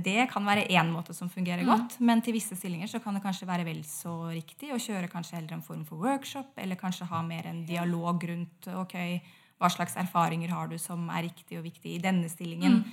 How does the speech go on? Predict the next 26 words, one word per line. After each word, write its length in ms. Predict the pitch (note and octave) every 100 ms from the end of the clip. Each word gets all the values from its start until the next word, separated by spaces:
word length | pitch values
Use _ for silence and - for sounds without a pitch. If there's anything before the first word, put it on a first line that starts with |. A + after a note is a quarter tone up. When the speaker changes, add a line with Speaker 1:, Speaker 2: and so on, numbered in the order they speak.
| - _ -
Speaker 1:
som 160 | F#3
du 80 | F3+
kan 120 | F3+ F3
trekke 260 | F#3 F#3 D#3
frem 160 | E3
av 80 | E3
ting 160 | F3 D#3+
du 60 |
har 80 | E3
gjort 140 | D#3+ -
tidligere, 420 | A#3 G#3 G#3 G#3+
så 100 | G#3+
har 120 | F#3+
man 100 | F3
Speaker 2:
Mm. 60 | A3
Speaker 1:
kanskje 180 | E3+ F3+
heller 220 | E3+ E3
en 100 | D#3+
dialog 360 | D#3+ D#3+ D#3+ D#3
rundt 220 | D#3 D#3
det. 300 | - C4 C#4 C4+ -
Speaker 2:
Mm. 240 | G#3+ G3 F#3+ -
Speaker 1:
Eh, 240 | F#3 F3+ F3
så 160 | G3
det 40 |
er 100 | G3